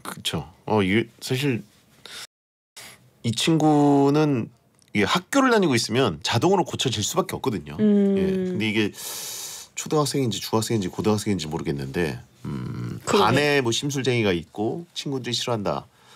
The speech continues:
Speaker 1: 뭔가 말투가 초등학생 같기도 하고.
Speaker 2: 초등학생이 벨 텐데.
Speaker 1: 아, 저희 많이 들어요.
Speaker 2: 아, 진짜요?
Speaker 1: 미취학 아동들도 듣습니다.
Speaker 2: 아.
Speaker 1: 예, 저희 유스들이 많이 듣고 있어요.
Speaker 2: 아.
Speaker 1: 예. 삼십 대 아니냐고. 아, <laughs> 삼 학년 일 반 뭐 이런 거.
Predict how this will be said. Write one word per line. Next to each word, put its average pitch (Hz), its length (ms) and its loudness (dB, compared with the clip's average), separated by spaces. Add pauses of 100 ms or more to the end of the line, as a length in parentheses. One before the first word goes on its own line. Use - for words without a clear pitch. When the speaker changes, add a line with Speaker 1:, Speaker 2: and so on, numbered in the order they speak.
(120)
Speaker 1:
뭔가 131 220 2
말투가 127 640 2
초등학생 208 520 -2
같기도 - 360 -6
하고. 82 140 -2
Speaker 2:
초등학생이 370 580 4
벨 262 220 2
텐데. - 300 -2 (600)
Speaker 1:
아, - 80 0
저희 127 140 4
많이 120 200 2
들어요. 90 360 -4 (120)
Speaker 2:
아, 285 100 -6
진짜요? 240 420 2
Speaker 1:
미취학 311 400 2
아동들도 117 520 0
듣습니다. - 560 -12
Speaker 2:
아. 247 280 4 (300)
Speaker 1:
예, 90 360 0
저희 104 240 -2
유스들이 123 420 0
많이 90 180 0
듣고 92 220 -8
있어요. 76 400 -8
Speaker 2:
아. 247 380 4
Speaker 1:
예. 285 580 2 (840)
삼십 180 340 -2
대 170 80 4
아니냐고. 92 680 -2 (200)
아, 85 360 2
<laughs> - 40 -8
삼 165 240 0
학년 135 300 2
일 110 140 4
반 85 280 0
뭐 87 100 -4
이런 85 220 0
거. 87 140 -4